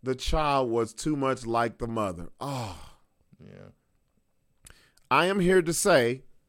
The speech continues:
Speaker 1: everyone is incorrect.
Speaker 2: Really?
Speaker 1: Let me read you where this happened.
Speaker 2: Wow.
Speaker 1: I'll say the name.
Speaker 2: Is this in a foreign country?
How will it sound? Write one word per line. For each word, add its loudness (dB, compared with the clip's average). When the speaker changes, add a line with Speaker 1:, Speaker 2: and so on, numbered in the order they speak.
Speaker 1:
everyone 4
is 0
incorrect. 2
Speaker 2:
Really? -14
Speaker 1:
Let -4
me 0
read -4
you -2
where 4
this -2
happened. -2
Speaker 2:
Wow. -14
Speaker 1:
I'll -2
say -2
the -4
name. -6
Speaker 2:
Is -8
this -4
in -2
a -10
foreign -6
country? -8